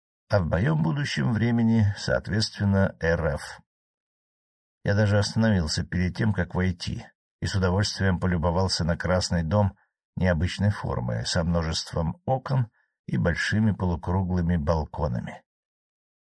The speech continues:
Вот побольше бы строили такого, и по улицам наших городов ходить бы стало гораздо веселее. С другой стороны, когда строили все эти бесконечные хрущёвки,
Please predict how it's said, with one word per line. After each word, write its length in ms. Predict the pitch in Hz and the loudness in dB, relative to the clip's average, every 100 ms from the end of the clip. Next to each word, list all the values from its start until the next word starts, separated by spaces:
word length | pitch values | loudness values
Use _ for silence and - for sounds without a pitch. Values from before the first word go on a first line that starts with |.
| _ _ _ _ - | _ _ _ _ -4
Вот 260 | - 107 | -4 -2
побольше 540 | 107 104 107 113 - 90 | -2 2 2 2 0 -2
бы 120 | 87 | -4
строили 480 | - 98 104 90 85 | -4 0 0 0 -2
такого, 600 | 85 - 113 101 82 - _ _ _ _ _ | -4 -2 0 0 -2 -6 _ _ _ _ _
и 80 | - | -2
по 100 | 98 | 0
улицам 560 | 101 101 90 98 90 | 2 0 -2 0 0
наших 360 | 92 101 - 80 | 2 2 0 -2
городов 380 | 90 90 87 - | -2 0 -2 -2
ходить 460 | 90 87 - 69 | -2 -2 -2 -4
бы 180 | - 117 | -4 -4
стало 420 | 107 - 95 98 | -4 -2 0 0
гораздо 520 | 92 90 87 87 80 90 | 0 0 2 0 0 -2
веселее. 640 | 85 - 78 78 76 - - _ _ _ _ _ _ _ _ _ _ _ _ _ | -2 -2 -2 -2 -2 -4 -10 _ _ _ _ _ _ _ _ _ _ _ _ _
С 100 | 110 | -2
другой 260 | 120 156 202 | 0 0 0
стороны, 420 | - 143 127 120 | -2 0 0 0
когда 640 | 110 98 101 104 90 - - | 0 0 2 4 2 -2 -10
строили 880 | - 110 104 98 92 90 87 85 78 | -8 -2 0 0 0 0 0 -2 -4
все 360 | - - 98 98 | -8 -6 -4 -4
эти 340 | - 92 - | -4 -6 -4
бесконечные 840 | 78 82 - 87 92 87 - 85 85 | -4 -4 -4 0 0 0 -4 -4 -4
хрущёвки, 800 | - 85 - - - - - | -4 -6 -4 -4 -6 -8 -14